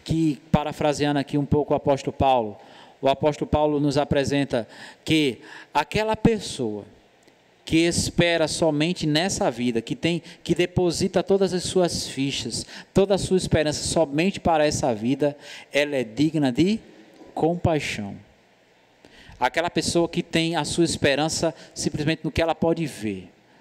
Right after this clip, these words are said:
em uma coisa te-, passageira. E eu vi o pastor Piragini dizer que tem gente que já está procurando tirar a sua própria vida,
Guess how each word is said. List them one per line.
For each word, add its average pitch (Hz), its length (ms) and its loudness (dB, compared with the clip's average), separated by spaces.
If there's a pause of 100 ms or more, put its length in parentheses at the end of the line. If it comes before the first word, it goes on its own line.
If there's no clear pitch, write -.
(220)
em 127 80 0
uma 151 140 2
coisa 151 280 0
te-, - 300 -6
passageira. 117 840 -2 (1400)
E 135 560 2 (260)
eu 143 200 4
vi 143 160 0
o 139 40 -2
pastor 147 340 0
Piragini 147 440 0
dizer 135 300 2
que 139 140 -8
tem 147 260 2
gente 151 420 0
que 143 220 -2
já 143 180 2
está 139 220 -2
procurando 135 720 0
tirar 139 340 0
a 151 60 0
sua 156 240 0
própria 151 480 0
vida, 131 500 -2